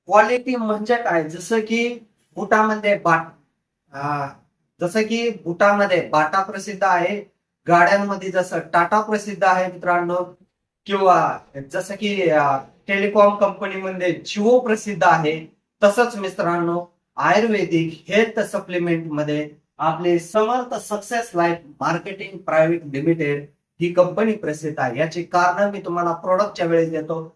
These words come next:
मित्रांनो, क्वालिटी प्रॉडक्ट, एक नंबरचं जे प्रॉडक्ट आहे आपल्या कंपनीची, सर्व प्रॉडक्ट आयुर्वेदिक फूड सप्लिमेंट किंवा आयुर्वेदिक प्रॉपर्टी मेडिसिन आहेत मित्रांनो.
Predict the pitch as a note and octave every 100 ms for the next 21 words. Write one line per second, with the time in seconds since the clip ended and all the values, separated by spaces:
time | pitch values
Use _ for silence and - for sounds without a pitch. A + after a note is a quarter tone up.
0 | _ - G#3 B3 B3 B3 - G3+ G#3+ C4
1 | C4+ C4+ G#3 F#3 E3 - - _ _ _
2 | _ _ G#3+ B3 A3+ A3+ A3 A#3 A#3 A3
3 | G#3+ G#3+ G#3+ G#3 G#3 F#3 F#3 E3+ F3 G3+
4 | G3+ G3 G3+ G3 F#3+ G3 - A3+ A3+ A3
5 | G3 F#3 F3+ - D#3+ F3+ F#3+ G3 G#3+ -
6 | F#3 E3+ G3 F#3+ F#3 F3 E3 E3 E3 F3
7 | F3 D#3+ E3+ F3+ F#3 - E3+ E3 F3 E3
8 | E3+ C3+ C#3 E3 F#3 F3+ E3+ D#3+ D#3 D#3
9 | E3 E3 E3+